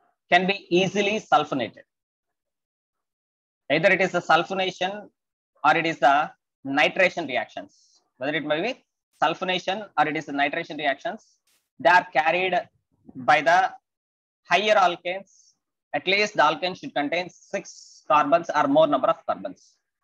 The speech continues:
Why not with the lower alkanes? Suppose if you observe the sulfonation or nitration of alkanes, that carries through free radical mechanism. That carries through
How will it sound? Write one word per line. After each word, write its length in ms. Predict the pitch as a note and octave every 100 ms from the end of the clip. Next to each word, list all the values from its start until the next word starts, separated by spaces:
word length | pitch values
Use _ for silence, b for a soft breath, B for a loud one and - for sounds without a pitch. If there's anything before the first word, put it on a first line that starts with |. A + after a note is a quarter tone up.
| _ _
Why 320 | B2 E3 G#3+
not 280 | G3+ F3+ F3+
with 180 | F3+ C#3+
the 200 | E3+ D3+
lower 260 | C#3+ D#3 F3
alkanes? 500 | E3 D#3 D3 C#3+ - _ _ _ _ _ _ _
Suppose 600 | _ - F3+ F#3 F#3 - _ _ _ _ _ _ -
if 120 | D#3
you 80 | F3+
observe 320 | D3+ C#3+ F#3+
the 100 | F#3
sulfonation 800 | - D#3+ D#3+ F3+ F3 - F#3 F#3+ _ _ _ _ _ _ _ _ _ _
or 120 | D#3+ A3 - _ _ - _ C#3
nitration 420 | D#3 E3+ F3+ F3+
of 100 | E3+
alkanes, 600 | D3 D#3 D3+ D#3 F3+ _ _ _ -
that 200 | - -
carries 320 | D#3 F#3 A3
through 260 | - G#3 A3 -
free 160 | F3+ G#3+
radical 360 | G#3+ F#3+ G3+
mechanism. 560 | E3+ C3+ B2+ A2 - - _ _ _ _ _ _ _ _ _ _
That 160 | C#3 -
carries 280 | D#3 E3 -
through 300 | - A3